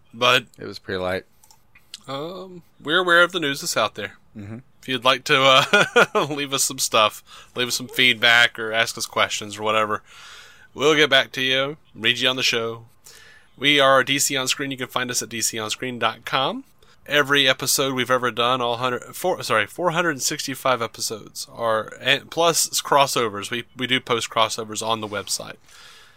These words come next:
Speaker 1: Um, that's one of the big advantages of, uh,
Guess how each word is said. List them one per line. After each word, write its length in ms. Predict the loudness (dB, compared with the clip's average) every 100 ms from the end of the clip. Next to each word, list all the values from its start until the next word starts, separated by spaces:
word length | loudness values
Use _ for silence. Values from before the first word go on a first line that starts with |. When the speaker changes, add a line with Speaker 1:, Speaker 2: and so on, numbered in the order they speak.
| _
Speaker 1:
Um, 440 | 0 2 2 -2 -12 -20 -16
that's 140 | -6
one 80 | -4
of 60 |
the 60 | -2
big 160 | 0 0
advantages 680 | 2 2 2 0 -2 -2 -4
of, 520 | -2 -2 -2 -4 -6
uh, 320 | -6 -6 -10